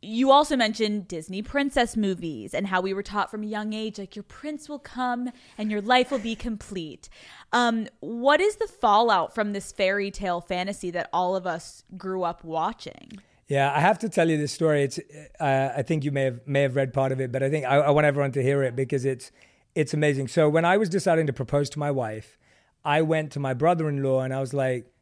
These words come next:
Speaker 2: "Dude, I think I'm gonna propose." And he was the only person in my life at that time who'd already be-,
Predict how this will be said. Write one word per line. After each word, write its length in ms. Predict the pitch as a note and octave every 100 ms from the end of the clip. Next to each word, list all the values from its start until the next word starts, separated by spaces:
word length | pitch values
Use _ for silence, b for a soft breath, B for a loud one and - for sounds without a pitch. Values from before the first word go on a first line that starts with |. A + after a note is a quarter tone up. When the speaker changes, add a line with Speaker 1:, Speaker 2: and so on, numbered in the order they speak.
| -
Speaker 2:
"Dude, 180 | D3 C#3+
I 60 |
think 160 | B2 E3
I'm 80 | D#3
gonna 140 | C#3+
propose." 720 | B2 B2 C3 C3 B2+ B2 A#2 - b b b b -
And 260 | C3+ C3
he 140 | B2 D#3
was 120 | F3
the 100 | D3+
only 140 | D#3
person 340 | C#3 D3+ C#3+ D3
in 60 |
my 100 | C3
life 240 | C3 C3+ C3
at 80 | C3+
that 140 | C3
time 260 | C3+ B2+ A#2
who'd 100 | B2
already 420 | C3 C3 B2+ A#2+
be-, 240 | - C3+